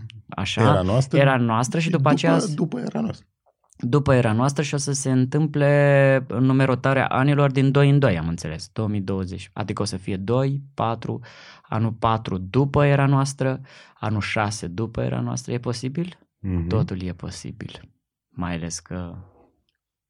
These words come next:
Speaker 1: Mi-ar plăcea să prind așa o, o, un, o tranziție dintre asta, între era noastră și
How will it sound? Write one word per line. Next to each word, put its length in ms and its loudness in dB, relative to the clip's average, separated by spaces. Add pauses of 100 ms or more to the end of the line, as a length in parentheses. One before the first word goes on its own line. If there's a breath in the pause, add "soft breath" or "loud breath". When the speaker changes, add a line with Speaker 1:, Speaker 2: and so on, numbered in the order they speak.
(420)
Speaker 1:
Mi-ar 160 4
plăcea 240 0
să 140 -2
prind 300 -2
așa 240 -4
o, 380 -2
o, 140 -8
un, 360 -2 (580 loud breath)
o 140 -8
tranziție 560 -4
dintre 320 -4
asta, 420 -8
între 480 -2 (600)
era 400 0
noastră 400 -4
și 360 -6